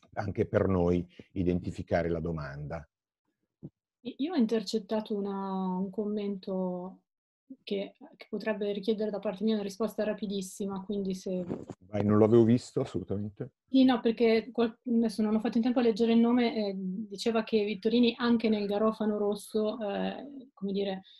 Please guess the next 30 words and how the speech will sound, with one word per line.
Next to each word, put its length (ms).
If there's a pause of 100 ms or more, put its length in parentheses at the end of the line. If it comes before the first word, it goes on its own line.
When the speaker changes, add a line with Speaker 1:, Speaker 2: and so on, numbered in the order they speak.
(140)
Speaker 2:
indaga, 1040
eh, 80
il 60
ruolo 260
della 220
femminilità 760
in 100
una 200
chiave, 760 (160)
mm, 220
insomma, 340
comunque 400
interessante 960
e 40
sicuramente 480
anticonvenzionale. 1000
Ed 100
è 80
verissimo, 440
in 80
realtà 380
in 180
tutta 280
l'opera 280
di 100
Vittorini 540
la 140
figura 340
della 220
prostituta 880